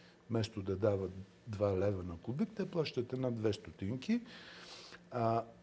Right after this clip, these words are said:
правят си собствени отоплителни уредби или термопомпи, или слънчеви панели,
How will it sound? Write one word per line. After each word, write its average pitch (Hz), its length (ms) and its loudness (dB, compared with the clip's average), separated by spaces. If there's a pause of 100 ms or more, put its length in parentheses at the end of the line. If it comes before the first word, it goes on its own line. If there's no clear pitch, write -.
(120)
правят 147 340 6
си 135 100 0
собствени 139 500 4
отоплителни 107 720 2
уредби 135 420 4
или 131 240 0
термопомпи, 117 760 4
или 117 220 4
слънчеви 110 540 4
панели, 110 540 2